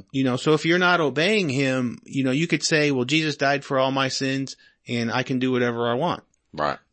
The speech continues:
Speaker 1: But if you're not obeying him, the scripture says right here, he's not responsible for your everlasting salvation.
Speaker 2: Mm-hmm.
Speaker 1: You know, you ha-, in a sense, we could say you have eternal security as long as you're obeying Jesus, as long as you're abiding in God's love. You know,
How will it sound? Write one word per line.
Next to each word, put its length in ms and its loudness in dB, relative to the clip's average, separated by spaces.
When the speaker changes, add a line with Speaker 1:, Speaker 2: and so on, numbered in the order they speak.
Speaker 1:
But 120 4
if 160 0
you're 100 4
not 220 4
obeying 480 2
him, 440 2
the 120 2
scripture 460 0
says 320 0
right 200 -2
here, 260 2
he's 360 -2
not 220 2
responsible 640 -4
for 160 -8
your 200 0
everlasting 640 -2
salvation. 600 -6
Speaker 2:
Mm-hmm. 140 -20
Speaker 1:
You 100 -4
know, 120 2
you 340 2
ha-, 180 -2
in 140 0
a 60 2
sense, 280 2
we 100 -2
could 160 -6
say 200 2
you 420 0
have 340 0
eternal 380 -4
security 720 0
as 160 -2
long 240 0
as 100 -2
you're 140 2
obeying 420 0
Jesus, 480 -4
as 140 -10
long 160 0
as 100 -2
you're 120 0
abiding 440 0
in 140 -4
God's 340 -2
love. 420 -6
You 120 -4
know, 200 -4